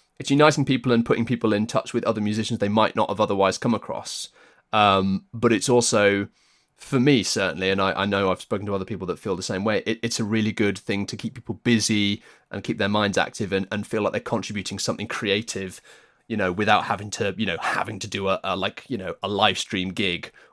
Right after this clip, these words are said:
or the thing that everyone else is doing that I think a lot of people kind of feel is a bit futile. Um, whereas this is, like, we're actively creating something and using, basically doing what I've always done as a musician, which is using the restrictions around me and f-,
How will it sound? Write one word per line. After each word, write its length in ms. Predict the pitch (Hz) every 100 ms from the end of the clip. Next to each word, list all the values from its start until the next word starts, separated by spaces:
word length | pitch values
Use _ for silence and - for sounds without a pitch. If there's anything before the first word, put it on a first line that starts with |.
| _
or 320 | 104 95 95 -
the 200 | 101 92
thing 180 | 101
that 80 | 98
everyone 220 | 95 95
else 180 | 95 -
is 60 | 101
doing 220 | 92 90
that 100 | 92
I 40 | 101
think 240 | - 98
a 40 | 98
lot 160 | 98
of 100 | -
people 260 | 98 92 95
kind 200 | 104 92
of 60 |
feel 180 | - 95
is 140 | 92 107
a 60 | 117
bit 260 | 117 120 -
futile. 720 | 110 98 - 95 98 92 - _ _ _ -
Um, 640 | 104 98 98 95 92 87 _ _
whereas 320 | 110 101 104
this 200 | 101 -
is, 100 | 104
like, 120 | 98
we're 100 | -
actively 380 | 98 113 - 98
creating 400 | - 113 98 107
something 340 | - 95 104 95
and 140 | 107
using, 500 | 101 113 104 104 101 - -
basically 600 | 254 262 226 156 92 - 135
doing 240 | 131 165 151
what 160 | 135
I've 160 | 127 120
always 200 | 127 131
done 200 | 123 117
as 100 | 110
a 20 |
musician, 380 | 110 117 123 110
which 160 | 110 117
is 140 | 101
using 240 | 127 117
the 80 | 110
restrictions 500 | 107 - 113 - 104
around 320 | 95 101 110
me 100 | 101
and 80 | 95
f-, 200 | - -